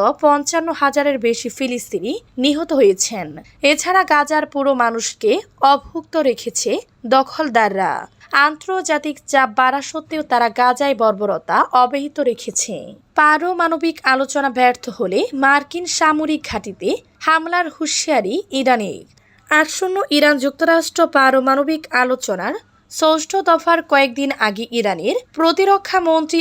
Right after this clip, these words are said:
আজিজ নাসির জাহেদ হুঁশিয়ারি দিয়ে বলেছেন, পারমাণবিক আলোচনা ব্যর্থ হলে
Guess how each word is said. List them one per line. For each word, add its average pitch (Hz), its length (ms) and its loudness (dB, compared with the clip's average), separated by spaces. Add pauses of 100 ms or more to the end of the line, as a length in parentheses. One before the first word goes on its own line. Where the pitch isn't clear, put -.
আজিজ 240 440 -2 (340)
নাসির 302 580 0
জাহেদ 302 400 0
হুঁশিয়ারি 320 540 0
দিয়ে 302 240 -2
বলেছেন, 214 480 0 (200)
পারমাণবিক 311 920 0
আলোচনা 254 480 0
ব্যর্থ 233 440 0
হলে 180 300 -2